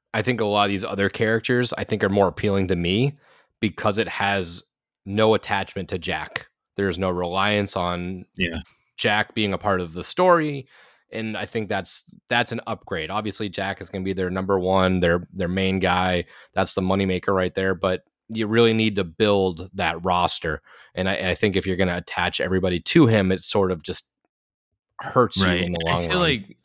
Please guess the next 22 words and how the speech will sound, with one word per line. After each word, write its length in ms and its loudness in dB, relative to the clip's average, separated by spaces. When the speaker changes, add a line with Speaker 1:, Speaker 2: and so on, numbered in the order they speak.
Speaker 2:
I 60 2
feel 160 2
like 180 0
that 160 0
most 540 2
icons 520 0
at 80 -6
this 160 0
point, 420 0
if 120 -4
they're 140 2
gonna 220 2
do 160 0
something 260 0
like 120 2
that, 240 0
'cause, 120 0
like, 160 0
we've 120 0
already, 180 0
we, 200 -4
we, 360 -2